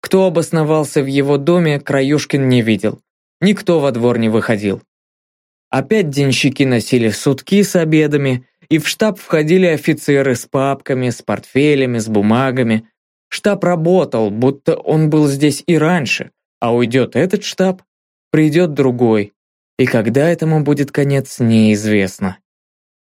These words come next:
К вечеру Краюшкин услышал необычный и непривычный шум, окрики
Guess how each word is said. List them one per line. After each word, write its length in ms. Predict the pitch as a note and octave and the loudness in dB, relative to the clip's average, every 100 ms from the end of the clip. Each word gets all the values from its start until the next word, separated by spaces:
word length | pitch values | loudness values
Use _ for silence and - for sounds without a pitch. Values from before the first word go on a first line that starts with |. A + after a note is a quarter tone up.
| _ _ _ _ | _ _ _ _
К 120 | - | -2
вечеру 560 | A#2 D#3+ F#3 E3 D3+ C#3+ | 2 2 2 0 0 0
Краюшкин 600 | C#3 C#3+ D3+ D3 - C#3+ | 0 0 0 0 -2 -2
услышал 500 | C3+ - D3+ C#3+ C#3+ | -2 0 0 0 0
необычный 680 | C#3 C3+ C3+ D3+ D3+ - C#3 | 0 0 0 -2 -2 0 0
и 180 | - C#3+ | 0 0
непривычный 720 | C3+ B2+ C3+ C3+ C3 - C3 | 0 2 0 2 0 0 -2
шум, 480 | B2 - A#2+ G2+ - _ _ _ | 0 0 0 0 -6 _ _ _
окрики 720 | A2 B2 C3 D3+ D3 D3 C3+ | 0 0 0 -4 -4 -4 -4